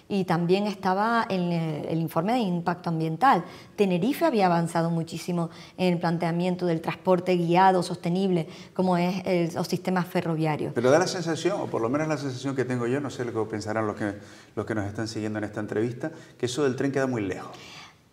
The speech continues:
Speaker 2: Que no lo,
Speaker 1: Hombre,
Speaker 2: que no
Speaker 1: y
Speaker 2: lo
Speaker 1: si lo
Speaker 2: ven.
Speaker 1: paras, queda más lejos. Y si, y si llegan los socialistas con Podemos y dicen que en Gran Canaria es la solución viable y sostenible,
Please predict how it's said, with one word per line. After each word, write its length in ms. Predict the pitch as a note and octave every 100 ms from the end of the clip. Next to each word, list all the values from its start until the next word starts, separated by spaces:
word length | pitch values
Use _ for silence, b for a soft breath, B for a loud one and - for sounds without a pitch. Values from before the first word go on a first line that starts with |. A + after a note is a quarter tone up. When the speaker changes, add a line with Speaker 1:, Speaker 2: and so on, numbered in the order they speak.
| G#3 -
Speaker 2:
Que 160 | - -
no 60 | C#4+
lo, 80 |
Speaker 1:
Hombre, 220 | G#3+ D4+ C4+
Speaker 2:
que 80 |
no 80 | C4
Speaker 1:
y 20 |
Speaker 2:
lo 100 | D#4
Speaker 1:
si 80 | C#4+
lo 100 | B3
Speaker 2:
ven. 80 | G#3+
Speaker 1:
paras, 340 | C4 D#4 F4+ - - - -
queda 220 | C#4 C#4+
más 160 | C4 A#3+
lejos. 400 | C4+ F4+ G#3 F#3
Y 100 | B3+
si, 220 | A#3 G3+ -
y 200 | A3+ G#3+
si 160 | A3+ G#3+
llegan 260 | D#4+ F4+
los 120 | F4+
socialistas 600 | D#4 C#4 A3+ F#3 F3+ F3
con 180 | - A3+
Podemos 500 | A3 A3+ A#3 F#3+ D#3 B B B B -
y 100 | A3+
dicen 340 | C4+ C4+ A3+
que 120 | A3
en 100 | G#3+
Gran 220 | A3 A3
Canaria 580 | G#3+ G#3+ C4 C4+ C4 B3
es 160 | C4 B3
la 140 | A#3+
solución 480 | A#3 A#3+ A3 A#3+ A#3+
viable 500 | A#3 A#3 A3+ G#3+ F#3+
y 80 | G#3+
sostenible, 680 | G3+ G#3+ A3 A3 G#3+ F3 D#3